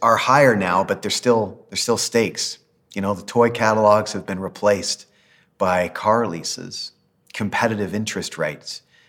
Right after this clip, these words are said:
the dream of a comfortable retirement. Just imagine how great my life would be if I drove that or if I lived there.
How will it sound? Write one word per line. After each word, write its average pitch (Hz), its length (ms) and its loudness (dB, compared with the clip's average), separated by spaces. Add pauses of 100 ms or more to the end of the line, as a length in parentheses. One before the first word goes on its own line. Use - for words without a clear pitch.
(120)
the 95 100 -10
dream 110 400 -2
of 87 80 -4
a 85 80 -2
comfortable 92 680 -8
retirement. 80 680 -12 (840)
Just - 540 0
imagine 98 680 -4 (400)
how 104 220 0
great 104 440 -2
my 87 160 -6
life 98 420 -6
would 110 160 -8
be 107 360 -14 (580)
if 107 180 -8
I 107 140 2
drove 117 340 0
that 107 380 -2 (120)
or 107 160 0
if 107 140 -4
I 107 140 4
lived 107 380 0
there. 104 460 -2